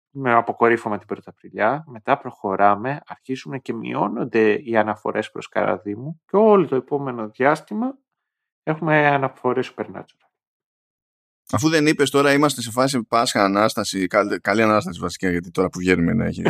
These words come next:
Speaker 1: <laughs>
Speaker 2: εκεί. Ε, τ-, ε, και είναι και αυτό κάτι Supernatural, οπότε να, έτσι τα συνδέω. Πάλι καλά, πάλι καλά, πάλι καλά.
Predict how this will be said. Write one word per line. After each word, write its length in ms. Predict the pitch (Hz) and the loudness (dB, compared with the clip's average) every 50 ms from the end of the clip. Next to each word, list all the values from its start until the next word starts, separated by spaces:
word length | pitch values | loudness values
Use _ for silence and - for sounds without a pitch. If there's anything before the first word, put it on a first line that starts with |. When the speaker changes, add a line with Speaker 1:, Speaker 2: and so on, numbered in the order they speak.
| 123 - | -2 -2
Speaker 1:
<laughs> 80 | - | -2
Speaker 2:
εκεί. 340 | - 143 135 - - 147 175 - _ _ _ _ _ _ _ _ | 0 0 0 2 0 0 -2 -4 _ _ _ _ _ _ _ _
Ε, 720 | - - 139 143 139 135 135 135 131 131 131 131 127 123 123 | -2 0 2 2 4 4 4 4 4 4 4 4 4 2 2
τ-, 300 | - - 92 73 87 110 | 0 -4 -8 -10 -8 -6
ε, 240 | 120 113 117 117 104 | -2 -2 0 -2 -2
και 640 | - - 131 123 123 120 120 117 117 113 113 110 110 110 107 - 135 - | 0 2 4 4 6 6 6 6 4 4 4 4 2 2 0 -6 -6 -2
είναι 240 | - 156 160 160 156 | 0 2 2 2 2
και 100 | - 131 | 2 2
αυτό 220 | 117 - - 143 | 2 2 0 0
κάτι 260 | 135 - 135 135 139 131 - 120 | 0 0 0 0 0 0 0 0
Supernatural, 600 | - 117 104 110 113 113 107 - 113 104 101 101 101 | 0 0 2 2 2 2 2 2 2 4 4 2 2
οπότε 340 | 101 - 110 110 - 104 101 | 0 0 0 0 0 0 0
να, 220 | 104 107 101 98 | 2 2 4 4
έτσι 380 | 98 104 101 - - 110 107 101 | 4 2 2 0 -2 -2 -2 0
τα 120 | - 104 | 0 -2
συνδέω. 500 | 98 - 107 95 101 101 117 160 220 - _ _ _ _ - - - - _ _ _ | 0 0 0 2 2 2 2 0 -2 -6 _ _ _ _ -20 -20 -20 -20 _ _ _
Πάλι 220 | - 175 175 175 | 0 2 2 2
καλά, 480 | 156 165 156 165 165 135 110 101 98 - | 2 2 4 4 4 2 2 0 -2 0
πάλι 200 | - 202 214 196 | 2 2 2 2
καλά, 460 | - 339 320 - 139 117 104 95 - - | 2 2 2 2 2 2 0 -2 -2 -2
πάλι 280 | 622 - 131 117 113 | 0 0 0 -2 -4
καλά. 200 | 110 98 101 101 | -4 -4 -6 -8